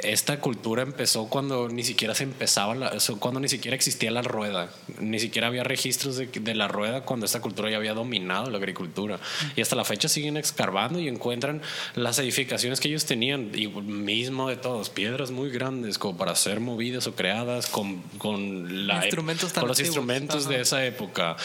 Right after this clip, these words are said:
Speaker 1: No, pero es que lo hacían con, mediante esclavos. Ok, pero ¿cómo explicas la otra edificación de estos güeyes que crearon a partir de una piedra? O sea, fueron formando sus templos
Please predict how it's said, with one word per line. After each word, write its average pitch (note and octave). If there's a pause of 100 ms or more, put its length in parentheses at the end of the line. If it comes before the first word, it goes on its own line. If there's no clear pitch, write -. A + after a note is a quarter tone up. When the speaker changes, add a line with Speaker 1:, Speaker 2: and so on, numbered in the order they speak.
(140)
Speaker 1:
No, A#2+
pero F#2+
es F#2+
que A#2+
lo A2+
hacían B2+
con, G2+
mediante G2
esclavos. G#2
Ok, A2+ (180)
pero A2
¿cómo A2+
explicas C3
la G2+
otra A2+
edificación C#3+
de C3+
estos C3
güeyes C3 (400)
que A2
crearon A2+
a -
partir F2+
de A#2
una A2
piedra? G#2
O G2
sea, G2
fueron C3
formando B2+
sus -
templos D#3